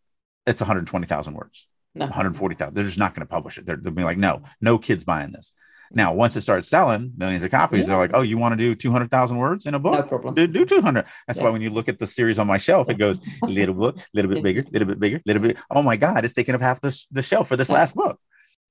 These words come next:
Speaker 1: But that has to do with money. It has nothing
Speaker 2: Yeah.
Speaker 1: to do with genre. Yeah, it's just a lot of, a lot of a balancing act and understanding that these have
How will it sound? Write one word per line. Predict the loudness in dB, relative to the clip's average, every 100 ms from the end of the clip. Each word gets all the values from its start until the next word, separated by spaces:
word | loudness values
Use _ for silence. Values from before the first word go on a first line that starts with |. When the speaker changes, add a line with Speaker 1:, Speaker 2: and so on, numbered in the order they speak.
| _
Speaker 1:
But | 0
that | 2 2
has | 0
to | 0
do |
with | -2
money. | 0 -2 -6 _ _
It | -12
has | -4
nothing | -2 -2
Speaker 2:
Yeah. |
Speaker 1:
to | -2
do | -2
with | -2 -12 _ _ _ _ _ _
genre. | 0 2 2 -4 -20 _ _ _ _
Yeah, | 2 2
it's | 0
just | -8 -6
a | -6
lot | 0 2 4
of, | 2 -2 -8 _
a | -6
lot | 0 2 2
of |
a | 0
balancing | -2 0 -2 -6 -10 -8
act | -10 -12 -20 -16 -8
and | -6 -6 -8 -12 _ _ _ _ _
understanding | 2 2 0 -2 -2 -2 -4
that | -6
these | -10 0
have | 0 0